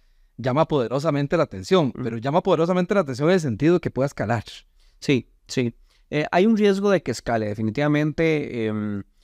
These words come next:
Speaker 2: a ver, Irán es un país que tiene una política muy fuerte en contra de Israel. Eh, no nos olvidemos de Ahmadinejad, eh, uno de los expresidentes de Irán,
Speaker 1: Sí.
Speaker 2: eh, pues, con retóricas, ¿verdad?
Speaker 1: Beligerante.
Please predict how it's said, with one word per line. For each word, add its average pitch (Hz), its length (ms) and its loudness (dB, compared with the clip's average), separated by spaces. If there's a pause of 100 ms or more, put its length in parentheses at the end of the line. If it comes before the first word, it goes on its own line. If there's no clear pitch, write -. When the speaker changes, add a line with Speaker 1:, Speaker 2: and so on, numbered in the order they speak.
(560)
Speaker 2:
a 151 80 2
ver, 147 120 2
Irán 185 480 4
es - 320 -6
un 175 260 0
país 151 380 2
que 156 100 -4
tiene 139 240 0
una 143 140 0
política 135 800 -2
muy 135 440 0
fuerte 139 800 -4
en 113 180 0
contra 120 480 2
de 107 80 2
Israel. 101 440 -4 (640)
Eh, 101 540 -2
no 110 300 2
nos 117 140 0
olvidemos 110 600 2
de 107 460 -4
Ahmadinejad, 110 760 2
eh, 110 160 -4
uno 113 500 0
de 110 120 -2
los 107 140 0
expresidentes 110 540 -2
de 113 80 0
Irán, 117 300 0 (140)
Speaker 1:
Sí. 104 320 -6
Speaker 2:
eh, 107 160 -2
pues, 107 400 -4 (480)
con 120 280 0
retóricas, 135 600 2
¿verdad? 120 320 0
Speaker 1:
Beligerante. 110 920 -4